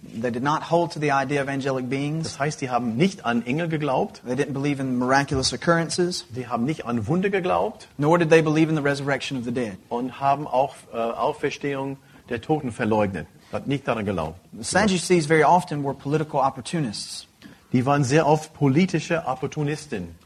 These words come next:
Speaker 1: Hoping to advance themselves through cultivating relationships with the Romans.
Speaker 2: Und die wollten, äh, durch ihre Beziehungen zu den Römern,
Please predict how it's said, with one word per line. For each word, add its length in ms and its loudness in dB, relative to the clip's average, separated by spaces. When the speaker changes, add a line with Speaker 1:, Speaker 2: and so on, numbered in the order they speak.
Speaker 1:
Hoping 260 2
to 100 -2
advance 360 0
themselves 560 -2
through 320 -2
cultivating 520 2
relationships 680 -2
with 120 -10
the 40 -6
Romans. 480 -4
Speaker 2:
Und 140 -2
die 160 -4
wollten, 400 2
äh, 240 -2
durch 180 -2
ihre 180 0
Beziehungen 680 -2
zu 120 -6
den 200 -2
Römern, 580 -2